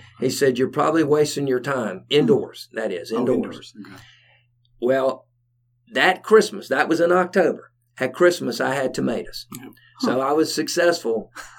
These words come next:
Speaker 1: I had tomatoes in my garage.
Speaker 2: Even Clemson failed. <laughs>
Speaker 1: Yeah. I, I, maybe I just got lucky, but I, I left the garage doors o-,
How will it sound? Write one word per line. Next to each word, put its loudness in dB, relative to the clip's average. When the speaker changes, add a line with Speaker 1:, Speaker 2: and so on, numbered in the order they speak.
Speaker 1:
I 2
had 2
tomatoes 2
in 0
my 2
garage. 2
Speaker 2:
Even 2
Clemson -4
failed. -8
<laughs> -4
Speaker 1:
Yeah. 4
I, 2
I, 2
maybe 2
I 2
just -2
got 2
lucky, 2
but -4
I, 0
I -2
left 0
the -6
garage 0
doors 0
o-, -4